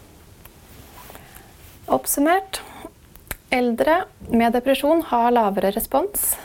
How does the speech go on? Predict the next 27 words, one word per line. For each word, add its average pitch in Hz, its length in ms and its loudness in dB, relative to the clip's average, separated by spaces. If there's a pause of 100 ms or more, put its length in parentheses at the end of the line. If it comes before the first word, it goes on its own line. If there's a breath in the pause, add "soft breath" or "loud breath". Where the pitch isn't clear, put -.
(200 loud breath)
på 226 160 0
antidepressiv 208 760 -2 (380)
medikasjon 214 600 0
enn 202 180 0
yngre 185 220 -2
voksne. - 320 -6 (1300 loud breath)
Eldre 226 400 2
får 233 460 0 (160)
høyere 214 320 4
nivå 247 240 4 (500 loud breath)
av 208 220 0
antidepressive 208 720 0
legemidler 202 560 0
i 214 160 2
blod 269 320 0 (720 loud breath)
enn 226 240 2
yngre 196 320 0
ved 196 220 -2
samme 196 320 -4
dose. - 260 -6 (1300 loud breath)
Eldre 208 340 0
er 247 100 4
mer 233 440 4
utsatt 269 400 0
for 247 240 0
bivirkninger 208 800 2
generelt 214 800 0